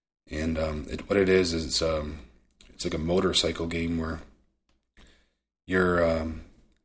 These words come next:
you have, your controls are just kind of like a, a roller. So if you've ever played, um, Major Havoc, the original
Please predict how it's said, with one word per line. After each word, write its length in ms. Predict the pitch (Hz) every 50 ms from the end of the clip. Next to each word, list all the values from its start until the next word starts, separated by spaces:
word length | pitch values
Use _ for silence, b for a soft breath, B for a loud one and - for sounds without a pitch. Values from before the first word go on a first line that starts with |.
| _ _ _ _ _ _ _ _ _ _ _ _ _ _ _ _ _ _ -
you 140 | 92 92 90
have, 440 | 92 90 87 87 85 80 - - - -
your 140 | 87 92 92
controls 520 | - 98 90 - - 98 104 110 107 98
are 440 | 95 90 90 87 87 85 82 82 82 - - _ _ _ _ _ _ _ _ _ -
just 220 | - - - -
kind 180 | - 104 101 98
of 120 | 95 85
like 160 | 87 87 -
a, 80 | - -
a 140 | - - 82
roller. 580 | 78 78 85 85 87 92 101 110 113 117 117
So 280 | - - - 90 85 80
if 120 | - -
you've 120 | 92 87 95
ever 140 | 95 98 98
played, 420 | - - 98 92 90 87 - - - - _ _ _ _ _ _ _ _ _ _ _ _ _ _ _ _ _ _ _ -
um, 600 | 69 73 76 73 69 67 55 50 - - - - - _ _ _ _ _ _ _ _ _ _
Major 300 | - 92 92 87 87 82
Havoc, 440 | 82 85 82 82 95 - - - - _ _ _ _ _ _ _ _ _ _ _ _ _ _ _ -
the 80 | 90
original 640 | 87 85 95 95 101 101 95 92 92 90 87 80 80